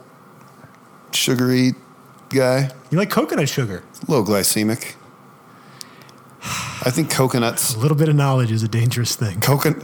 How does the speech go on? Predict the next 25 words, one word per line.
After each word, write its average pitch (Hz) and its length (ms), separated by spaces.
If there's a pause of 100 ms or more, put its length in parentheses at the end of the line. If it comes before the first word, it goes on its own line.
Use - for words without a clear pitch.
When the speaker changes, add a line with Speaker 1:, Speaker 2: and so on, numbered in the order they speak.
Speaker 1:
coconuts 160 500
are 139 140
more, 135 400
uh, 113 180
abundant 107 500
than 98 180
dates, 101 440
too. 98 240 (1120)
Speaker 2:
They 123 80
are 127 100
bigger. 123 360 (760)
Speaker 1:
Yeah, 156 300
they 113 80
produce 117 340
more 117 260 (580)
coconut. 104 440 (220)
Speaker 2:
Okay, 170 260
so - 160
you're 180 120
fine. 175 380
Your 160 200
sweet 202 340 (320)
aisle 135 320
is 127 100
okay. 131 380